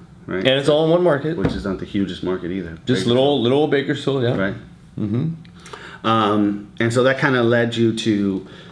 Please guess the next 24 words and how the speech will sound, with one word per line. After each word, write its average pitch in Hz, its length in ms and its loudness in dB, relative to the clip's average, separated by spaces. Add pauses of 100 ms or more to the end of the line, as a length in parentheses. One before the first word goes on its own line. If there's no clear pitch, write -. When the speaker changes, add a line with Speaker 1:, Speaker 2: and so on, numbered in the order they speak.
(240)
Speaker 1:
you 107 140 2
know, 85 180 -2 (120)
we 101 140 -2
kinda 113 180 0
have 104 160 0
this 95 140 -4
very, 98 500 2 (640)
um, - 1080 -12
grassroots 117 680 0
kind 98 160 0
of 90 100 -2
growth, 92 440 -2 (180)
Speaker 2:
Mm-hmm. 98 360 -2
Speaker 1:
right? 101 260 0
It's 85 120 -8
step 98 240 0
by 95 120 2
step, 117 420 0
grind 98 240 2
by 98 120 2
grind, 107 520 2
year 101 180 2
after 101 160 -4
year, 101 540 2